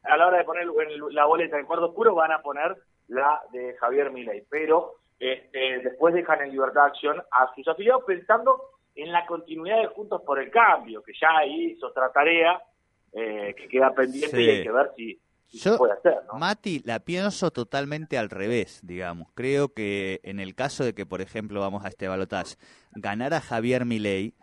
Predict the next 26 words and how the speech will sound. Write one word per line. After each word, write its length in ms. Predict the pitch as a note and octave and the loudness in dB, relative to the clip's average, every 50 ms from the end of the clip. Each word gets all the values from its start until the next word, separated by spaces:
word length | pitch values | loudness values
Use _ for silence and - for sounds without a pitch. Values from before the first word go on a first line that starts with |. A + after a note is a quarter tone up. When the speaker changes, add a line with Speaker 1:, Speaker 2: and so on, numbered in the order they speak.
| - _ _ - - _ _ - | -20 _ _ -20 -20 _ _ -4
Speaker 2:
eh, 360 | A2 A2 G#2+ G#2+ G#2 G2 - - | 0 0 2 2 0 0 -2 -2
es 140 | C3 D3+ - | -4 -4 -2
Speaker 1:
Sí. 100 | - F3 | 0 -2
Speaker 2:
el 100 | D#3+ C#3+ | -2 -2
certificado 800 | - - A#2+ A2+ G#2 A2+ G#2+ - A2+ G#2 - C#3 D3 E3 D#3+ | -2 -4 -6 -4 -6 -8 -8 -8 -10 -8 -4 -4 -2 0 0
de 60 | C#3+ B2 | 0 0
defunción 540 | A2 - - G#2+ G2+ F#2+ - - C3 C#3 | -2 -2 -4 -8 -10 -8 -6 -6 -6 -4
de 80 | C#3 A#2 | -4 -6
Juntos 380 | - - C3 B2+ C3 - A#2 - | -6 -6 -8 -8 -6 -6 -8 -6
por 180 | - - G2 | -6 -6 -6
el 160 | F#2 F2+ E2+ | -6 -6 -8
Cambio. 500 | - G2 F2 E2+ E2 D#2+ D2+ D2 C#2+ - - | -8 -8 -8 -8 -8 -10 -8 -8 -8 -8 -6
Y 280 | - A#2+ A#2 A#2+ A#2+ - _ | -6 -4 -4 -4 -4 -6 _
todo 220 | - E3+ F3+ F#3 F3+ | -2 0 0 0 2
lo 120 | E3 D3+ C3+ | 0 0 0
contrario 560 | - B2+ B2 B2+ - D#3+ F3+ F3+ D#3 B2+ A2 | -2 -4 -6 -6 -6 -6 -6 -4 -2 -2 -2
de 60 | G#2+ | -2
lo 100 | G#2 G2+ | -2 -4
que 140 | - G#2+ G#2+ | -4 -6 -8
piensa 320 | - C3 C3+ C#3 B2+ E3+ D#3+ | -6 -6 -6 -6 -6 -4 -4
la 100 | E3 E3 | -4 -4
gente 520 | - F#3+ F3 E3 D#3 - F3+ F3 D#3+ - - | -4 -6 -6 -6 -6 -4 -4 -4 -4 -4 -4
es 240 | C#3 D3+ D3 - - - | -4 -4 -4 -4 -8 -10
reavivar 720 | B2 A2 A2+ A#2 A2+ A2+ A2 A2 A2+ A2 A2 A#2+ A#2+ B2+ | -8 -4 -2 0 0 2 2 0 0 0 0 0 0 0
al 140 | B2+ A#2 G#2+ | 0 -4 -4
kirchnerismo, 840 | - - A2+ - - G2+ G2+ G2 G2+ G#2+ G#2+ - - G2 G2+ G#2 G2+ | -6 -6 -6 -6 -6 -6 -4 -2 -2 -2 -4 -4 -6 -6 -6 -6 -8